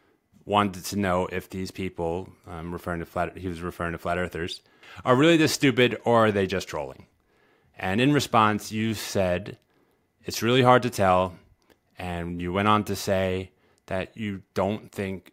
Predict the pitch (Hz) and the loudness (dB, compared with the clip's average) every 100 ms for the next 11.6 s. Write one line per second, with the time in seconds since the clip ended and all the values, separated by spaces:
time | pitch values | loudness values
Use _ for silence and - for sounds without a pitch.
0 | _ - 101 98 85 80 90 135 143 - | _ 0 2 2 0 -6 -8 -8 -12 -10
1 | 92 - 92 82 80 73 90 113 - 90 | -10 -6 -6 -6 -8 -8 -10 -10 -8 -6
2 | 87 107 131 - - 95 90 104 110 - | 0 2 2 -2 0 2 4 2 -2 -4
3 | 101 - - 113 110 110 - _ - 92 | -4 -4 -2 0 2 0 -4 _ -14 -2
4 | 104 104 101 90 82 95 104 120 123 90 | 2 4 2 -4 -6 -2 0 0 -4 -6
5 | 82 82 - 82 82 82 76 87 104 _ | -6 -8 -10 -12 -10 -14 -12 -14 -16 _
6 | _ _ _ _ - 117 117 113 104 101 | _ _ _ _ -6 -2 0 0 0 0
7 | 98 - 104 - 98 92 92 87 - 92 | 0 0 -2 -2 -4 -2 -4 -4 -6 -4
8 | 92 95 87 85 82 87 85 - - 80 | 2 2 2 -2 -6 -6 -8 -10 -12 -14
9 | - - - - - _ _ - 104 104 | -14 -18 -20 -20 -20 _ _ -4 -2 0
10 | - 135 127 120 - _ _ _ _ _ | 4 4 4 2 -6 _ _ _ _ _
11 | 110 107 98 95 92 92 | 0 4 4 2 0 -4